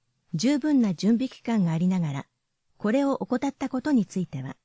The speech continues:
区民への謝罪を求めるとともに、配達遅延の原因についての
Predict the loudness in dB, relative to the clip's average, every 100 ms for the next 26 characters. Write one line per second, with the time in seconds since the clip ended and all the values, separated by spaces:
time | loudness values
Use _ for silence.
0 | _ _ _ _ _ _ _ 2 4 4
1 | 4 2 0 -2 0 2 4 2 2 0
2 | 0 -4 -4 -2 -2 -4 -10 _ _ _
3 | _ _ _ _ -2 0 0 -4 -8 -6
4 | 0 2 2 2 2 2 4 2 0 -4
5 | -2 0 0